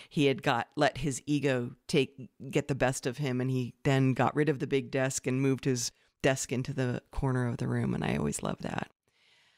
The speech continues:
One other idea, one other lesson that I got from him is that, and, and I don't have a quote for this,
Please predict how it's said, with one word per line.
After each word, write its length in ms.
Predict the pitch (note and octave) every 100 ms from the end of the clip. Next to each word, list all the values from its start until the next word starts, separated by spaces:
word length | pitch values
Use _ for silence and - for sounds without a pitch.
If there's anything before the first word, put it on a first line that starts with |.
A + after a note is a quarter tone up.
| _ _
One 340 | D3+ D3+ E3+ F3+
other 540 | F#3 F3+ E3+ E3 D#3 - _ -
idea, 760 | D#3 D3 C#3 C#3+ C3+ C#3 C3+ -
one 200 | - D3
other 460 | C#3+ D3 C#3+ C3+ - _ _
lesson 680 | C3 C#3 C#3+ - C3+ G#2 C3+ _ _ _ _ _ _ _ _ _ _ -
that 200 | D3+ C3+
I 100 | C3+
got 380 | C3+ C3 C3 - _ _
from 300 | - C#3+ C3+
him 400 | C#3+ C3+ B2 C3 - _ _ _ - -
is 280 | D#3 B2+
that, 380 | - D3+ D3 D3 - _ _ _ _ _ _ _ -
and, 120 | C#3+ -
and 140 | D3+
I 40 |
don't 160 | D3+ F3
have 120 | E3+
a 40 | D#3+
quote 380 | - D#3 C#3+
for 140 | - C#3
this, 420 | C#3+ - -